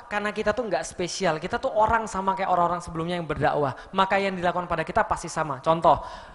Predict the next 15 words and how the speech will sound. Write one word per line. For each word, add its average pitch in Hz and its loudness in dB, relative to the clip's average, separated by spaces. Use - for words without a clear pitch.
Fir'aun 240 12
didatengin 220 6
sama 196 4
Musa. 185 6
Apa 214 10
yang 277 6
Musa 277 4
bawa? 277 10
Yang 190 4
Musa 196 4
bawa 226 10
adalah, 208 8
eh, 175 6
aturan-aturan 208 6
Allah. 180 4